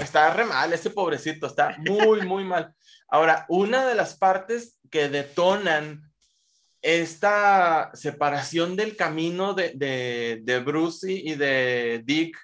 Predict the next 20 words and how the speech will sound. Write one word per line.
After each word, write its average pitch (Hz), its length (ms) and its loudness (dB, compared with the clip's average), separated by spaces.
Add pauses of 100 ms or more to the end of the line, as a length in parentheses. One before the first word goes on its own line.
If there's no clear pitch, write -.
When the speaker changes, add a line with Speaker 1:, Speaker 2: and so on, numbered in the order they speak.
(560)
Speaker 1:
no 147 180 0
digo 214 200 0
que 196 120 -2
no 170 180 2
vayan 185 240 2
a 165 80 -6
combatir 151 400 -4
el 170 120 0
mal 165 240 0
juntos, 165 460 -4
ni 151 120 -6
que 139 100 -6
no 143 160 -6
compartan 170 460 -2
los 156 120 -4
valores 143 560 0
de, 143 200 -6
de 117 640 -4 (220)
honestidad, 127 1200 0
de, 113 720 -6